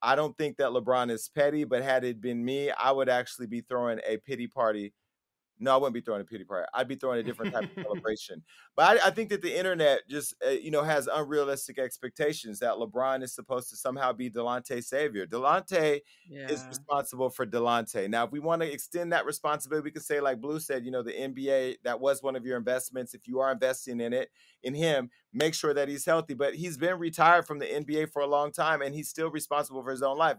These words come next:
Speaker 1: He, at one point, he had millions and millions of dollars. He's blown through it all. And I, I don't know that anybody's individual mental health is their, other people's responsibility. I have my own in-, mental health issues. I struggle with social media sometimes. I'm over there on the app.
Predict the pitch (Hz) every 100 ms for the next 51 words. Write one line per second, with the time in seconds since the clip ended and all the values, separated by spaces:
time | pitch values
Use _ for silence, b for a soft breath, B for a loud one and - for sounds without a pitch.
0 | - 151 175 131 151 196 277 175 156 -
1 | b b 190 214 170 185 202 196 180 190
2 | 196 180 180 190 202 156 - 170 113 143
3 | 165 180 165 170 160 147 165 170 95 -
4 | b b - 156 160 143 170 175 175 180
5 | 208 165 175 196 165 160 147 175 165 160
6 | 151 151 165 147 156 143 135 143 147 139
7 | 147 147 123 - 139 - 131 139 143 151
8 | 127 123 123 135 135 131 110 143 117 104
9 | 139 160 151 143 113 143 147 113 143 -
10 | 143 151 147 147 143 - 156 139 135 -
11 | 151 143 131 131 - 143 139 139 127 131
12 | 135 131 - b b - 143 135 151 131
13 | 131 123 127 135 131 127 131 131 120 120
14 | 135